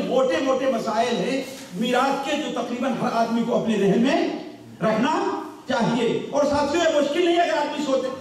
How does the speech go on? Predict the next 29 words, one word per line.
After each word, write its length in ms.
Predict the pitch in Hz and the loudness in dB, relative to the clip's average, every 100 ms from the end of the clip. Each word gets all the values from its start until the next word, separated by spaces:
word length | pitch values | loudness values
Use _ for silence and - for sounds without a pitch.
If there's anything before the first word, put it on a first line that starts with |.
| - | -6
मिसाल 280 | 320 - 330 | 0 0 2
का 100 | 320 | 0
बाप 400 | 320 294 339 - | 0 0 0 0
है, 140 | - 277 | -2 -2
हर 100 | 320 | -2
आदमी 240 | 277 262 269 | -2 -4 -4
सोचे 200 | 254 269 | -4 -4
कि 100 | 254 | -4
उसको 160 | 285 | -4
कितना 260 | 277 285 330 | -4 -2 -2
मिलना 260 | 269 262 233 | 0 -2 -2
चाहिए, 460 | 196 170 175 - - - - - - 294 | -2 -2 -4 -6 -10 -16 -20 -20 -14 -4
उसको 240 | 285 302 | 0 2
एक 200 | 277 - | 2 0
छठा 160 | 226 226 | 0 0
हिस्सा 220 | 190 180 | 0 -4
मिलेगा। 1400 | 156 139 - - - - - - - _ - - - 254 | -4 -6 -8 -14 -18 -20 -20 -20 -20 _ -20 -20 -6 -2
आसान 280 | 254 311 330 | 0 0 0
है 100 | 339 | 0
कि 80 | 285 | 0
आसान 280 | 262 247 | -2 -2
नहीं? 180 | 190 170 - - - - - - - - - - - - - | -4 -8 -10 -16 -20 -20 -20 -20 -20 -20 -20 -20 -20 -12 -2
माँ 200 | 262 339 | 2 2
है, 120 | 339 | 2
उसको 260 | 311 311 320 | 2 2 0
कितना 260 | 320 330 349 | 0 0 2
मिलेगा? 360 | 294 233 - - - - - - - - - - - 277 | 2 2 0 -4 -10 -18 -20 -20 -20 -20 -20 -20 -6 0
आसान 440 | 294 320 330 | 2 2 2
है। 80 | 285 | 2